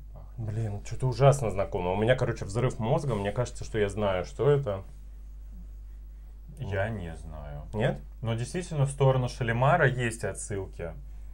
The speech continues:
Speaker 2: Может быть, у Элдо что-то такое есть, нет?
Speaker 1: М, не припоминаю,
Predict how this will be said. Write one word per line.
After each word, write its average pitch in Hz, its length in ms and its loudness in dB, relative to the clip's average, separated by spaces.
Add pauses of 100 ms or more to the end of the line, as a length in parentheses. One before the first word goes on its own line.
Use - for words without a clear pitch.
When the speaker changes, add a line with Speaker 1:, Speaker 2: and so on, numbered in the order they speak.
(420)
Speaker 2:
Может 117 280 -2
быть, 120 160 -2
у 127 60 2
Элдо 123 380 4
что-то 123 300 -4
такое 110 320 4
есть, 104 420 -2
нет? 127 220 2 (1080)
Speaker 1:
М, 113 420 -4
не 110 80 -6
припоминаю, 90 960 -8